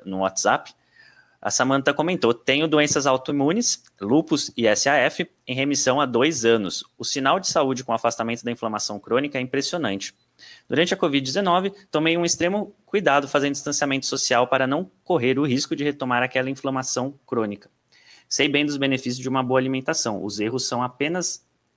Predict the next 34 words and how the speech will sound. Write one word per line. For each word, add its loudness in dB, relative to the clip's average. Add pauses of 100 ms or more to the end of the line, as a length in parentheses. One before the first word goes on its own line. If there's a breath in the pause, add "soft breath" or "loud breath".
(200)
os -4
erros 2
não -2
apenas -2
aumentam -2
as -6
chances -6
de -2
obesidade, 0
como -4
também -2
de -4
retorno -2 (320 loud breath)
de -4
uma 2
das 4
doenças 0
autoimunes 0 (180 soft breath)
que -6
muitas -2
pessoas -2
têm." -6 (1900)
E 0
acho 2
que 0
até 2
o -4
que -8
você 0
falou 4
da 6
psoríase, 2
né, 2
num, -4